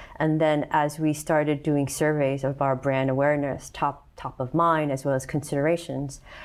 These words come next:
our numbers kept going up as this campaign rolled out. And really, it's the equity. Do we, you know, do you view G E Capital different from your other banks?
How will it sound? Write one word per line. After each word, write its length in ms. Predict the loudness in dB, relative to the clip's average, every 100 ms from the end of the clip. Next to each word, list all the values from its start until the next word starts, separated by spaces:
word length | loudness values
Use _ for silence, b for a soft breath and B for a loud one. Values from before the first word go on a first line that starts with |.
| B B 0
our 100 | 2
numbers 400 | 4 2 2 0
kept 220 | -2 0
going 300 | 2 2 2
up 280 | 2 0 -2
as 320 | 0 2 0
this 200 | -2 -4
campaign 520 | -2 -2 -2 -2 0
rolled 280 | 0 0 0
out. 400 | 2 2 2 0 -4
And 280 | -2 -2 -2
really, 380 | 0 2 4 2
it's 220 | 0 -4
the 180 | -2 -2
equity. 600 | 0 -2 0 -2 -2 -6 B B -4
Do 160 | 0
we, 300 | 2 2 0 -4 -6
you 80 | 0
know, 140 | 0
do 180 | 0 0
you 200 | 2 2
view 200 | 2 2
G 160 | 2 0
E 140 | 0
Capital 340 | 0 0 2 0
different 320 | 0 -2 -2
from 160 | 0
your 100 | 0
other 200 | 0 -2
banks? 500 | 0 -2 -2 -6 -10